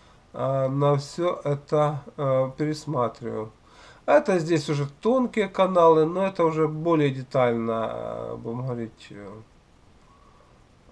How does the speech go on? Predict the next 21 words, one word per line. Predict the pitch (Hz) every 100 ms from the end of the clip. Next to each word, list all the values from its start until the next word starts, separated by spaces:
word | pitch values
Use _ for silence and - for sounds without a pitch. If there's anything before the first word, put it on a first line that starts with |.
| 214
э, | 127 120 120 123 - _ -
более | - 135 147 139 127 123
детальная, | 123 123 - 151 143 131 120 117 120 117 120 135 139 120 - _ _ _ _ _ _ _ _ _ _ _ -
м, | - 113 110 110 107 110 110 - _ _ _ _ _ _ _ _ _ _ _ _ _ - - -
более | - 160 156
детальное | 143 165 147 139
рассмотрение, | 139 139 - 139 139 147 190 214 208 185 180 170
э, | - 139 131 131
э-, | 135 - 143 147
эфирного | 156 - 160 151 147 139
двойника, | 131 131 127 120 - 120
откуда | 123 120 - 151 135
что | - 131
там | 120 117 117
идёт, | 127 175 165
какие | - 117 127
там | - 113
каналы | 113 123 156 160 123
и |
так | 120 120
далее. | 120 113